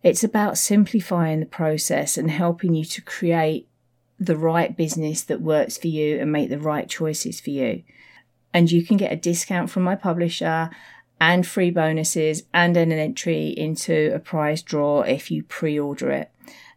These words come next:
And that offer is gonna be open until the end of September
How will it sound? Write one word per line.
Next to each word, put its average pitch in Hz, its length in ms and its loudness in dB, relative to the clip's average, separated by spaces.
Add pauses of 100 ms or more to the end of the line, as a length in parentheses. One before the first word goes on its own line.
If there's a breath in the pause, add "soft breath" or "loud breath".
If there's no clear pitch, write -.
And 160 280 2
that 175 260 2
offer 160 360 0
is 151 160 -4
gonna 147 200 -4
be 147 160 -2
open 147 640 -2 (100)
until 143 540 -4
the 143 240 -6
end 147 280 -2
of 151 100 -8
September 143 920 -4